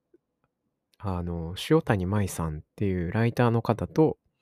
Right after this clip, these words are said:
それからデザイナー、コンテクストデザイナーをやっている渡辺幸太郎さんと対談しました。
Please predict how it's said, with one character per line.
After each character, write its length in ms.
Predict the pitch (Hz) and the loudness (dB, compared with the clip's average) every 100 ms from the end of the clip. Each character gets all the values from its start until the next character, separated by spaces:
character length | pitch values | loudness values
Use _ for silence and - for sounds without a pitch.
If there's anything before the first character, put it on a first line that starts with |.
| - - - _ _ | -20 -20 -20 _ _
そ 100 | - | 2
れ 80 | 127 | 6
か 100 | 180 | 8
ら 100 | 117 | 8
デ 140 | 110 | 6
ザ 200 | 113 135 | 6 6
イ 80 | 139 | 6
ナ 280 | 135 135 131 | 8 6 4
ー、 40 | - _ | 0 _
コ 140 | 135 | 2
ン 60 | 131 | 4
テ 120 | 143 | 2
ク 80 | - | 2
ス 40 | |
ト 120 | - | 4
デ 120 | 135 131 | 4 4
ザ 200 | 135 127 | 4 4
イ 80 | |
ナ 260 | 95 82 76 - _ _ | 4 0 -2 -10 _ _
ー 60 | - | 2
を 160 | 110 - _ _ _ | 2 0 _ _ _
や 140 | - 87 | -4 -4
っ 40 | |
て 200 | - 95 | -2 -2
い 140 | 90 | 0
る 240 | 92 113 85 | 2 2 2
渡 220 | 101 131 | 0 2
辺 200 | 127 127 | 2 2
幸 160 | - 127 | 2 2
太 180 | - | 4
郎 140 | 120 110 | 2 2
さ 160 | - | -2
ん 160 | 95 95 | -6 -6
と 160 | - 123 | -4 -2
対 200 | 92 82 | 0 -2
談 120 | 80 | -6
し 140 | - | -10
ま 80 | 80 | -14
し 80 | |
た。 100 | - | -14